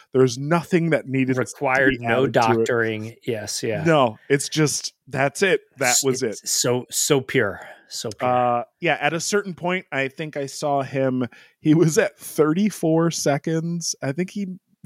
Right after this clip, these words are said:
Speaker 1: at, like, thirty-four seconds behind the leaders. Uh, so almost, like, forty-five <laughs> seconds total behind,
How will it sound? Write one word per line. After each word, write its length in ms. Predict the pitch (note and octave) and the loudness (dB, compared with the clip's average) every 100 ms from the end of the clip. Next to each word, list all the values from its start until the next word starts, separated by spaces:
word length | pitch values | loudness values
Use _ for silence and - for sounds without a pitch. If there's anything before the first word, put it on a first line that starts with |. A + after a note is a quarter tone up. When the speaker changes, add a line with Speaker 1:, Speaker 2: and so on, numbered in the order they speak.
| C#3+ | -4
Speaker 1:
at, 160 | D3 - | -2 -2
like, 180 | C3+ B2+ | -4 -4
thirty-four 580 | - D#3 E3 - D#3 D3+ | 0 2 2 4 4 6
seconds 460 | - B2 D#3+ D#3 C3+ | 4 0 0 -2 -2
behind 380 | B2 B2+ C3+ B2+ | 0 2 2 2
the 60 | |
leaders. 580 | A#2 B2 C3+ D3+ D3+ - - - - - | 0 2 2 0 -2 -8 -10 -20 -16 0
Uh, 220 | C3 A#2+ | 2 4
so 160 | A#2+ C3 | 2 0
almost, 480 | - C3 C3+ B2+ - | 4 2 2 0 0
like, 160 | C3 | -2
forty-five 640 | - C3 B2+ C#3 - C3 C3+ | 0 2 4 2 -2 -2 -2
<laughs> 160 | - | -2
seconds 400 | C3 - C3+ C#3+ - | -2 0 -4 -4 -4
total 480 | - B2 C3+ D3+ _ - | 0 2 4 2 _ -2
behind, 520 | C3+ - B2+ C3 | -2 2 0 0